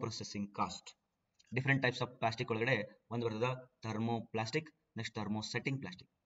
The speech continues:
Thermoplastic ಅಂದ್ರೆ it is a term, term thermoplastic, thermoplastic refers to plastics that do not undergo any chemical changes when subject to high temperature. ಭಾಳ ಇಂಪಾರ್ಟೆಂಟ್. Thermoplastic ಅಂತಂದ್ರೆ do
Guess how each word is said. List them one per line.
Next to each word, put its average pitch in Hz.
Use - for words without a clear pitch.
Thermoplastic 151
ಅಂದ್ರೆ 127
it 143
is 139
a 139
term, 127
term 151
thermoplastic, 123
thermoplastic 135
refers 127
to 113
plastics 131
that 135
do 120
not 135
undergo 120
any 113
chemical 110
changes 113
when 117
subject 117
to 113
high 117
temperature. 92
ಭಾಳ 104
ಇಂಪಾರ್ಟೆಂಟ್. -
Thermoplastic 127
ಅಂತಂದ್ರೆ 95
do 135